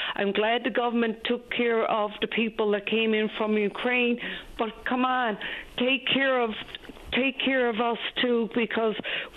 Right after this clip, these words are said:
you know, we're the ones that been working here all our lives. Uh, well, me up until eight years ago.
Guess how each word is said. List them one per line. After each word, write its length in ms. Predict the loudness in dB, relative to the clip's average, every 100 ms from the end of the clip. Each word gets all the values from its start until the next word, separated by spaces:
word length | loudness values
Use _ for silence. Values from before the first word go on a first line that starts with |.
| -4
you 160 | 0 2
know, 260 | 2 0 -4 -8 -10 -10 -12
we're 480 | -8 0 2 2
the 180 | 2 2
ones 300 | 2 2 2 0
that 200 | 0 2
been 180 | 2
working 400 | 4 2 2 0
here 300 | 2 2 2
all 260 | 2 2 2
our 160 | 2 2
lives. 500 | 2 2 2 0 -2 -8 -10 -14 -16 -6
Uh, 100 | -6 -4 -2 2
well, 400 | 2 4 2 0
me 340 | 2 2 2
up 140 | 2 0
until 340 | -2 0 2
eight 200 | 2 2
years 340 | 2 2 2 0
ago. 400 | 0 0 0